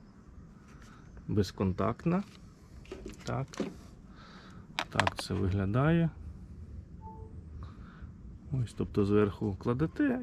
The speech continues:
і він працює. Дуже, до речі, зручно у мене в Форді лежить зверху на торпеді. Там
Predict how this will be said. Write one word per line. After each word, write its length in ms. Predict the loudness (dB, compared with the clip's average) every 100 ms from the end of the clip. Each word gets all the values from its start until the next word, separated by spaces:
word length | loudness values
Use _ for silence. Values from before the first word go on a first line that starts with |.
| 2
і 300 | 6 6 4 -2 -14 -16 -4
він 180 | 2 2
працює. 460 | 4 2 0 -2 2
Дуже, 260 | 4 4
до 140 | 6 6
речі, 380 | 6 6 2 0 -2 -12 -12 -12 -12 -4
зручно 520 | 0 6 6 6 4 4
у 40 |
мене 280 | 6 6 4
в 80 | 2
Форді 440 | 4 6 8 8
лежить 360 | 8 8 6 4
зверху 400 | 6 4 4 2
на 120 | 4
торпеді. 720 | 2 4 6 6 8 8 6 4 -14 -12 -12 -12 -6
Там 480 | 2 4 4 4 2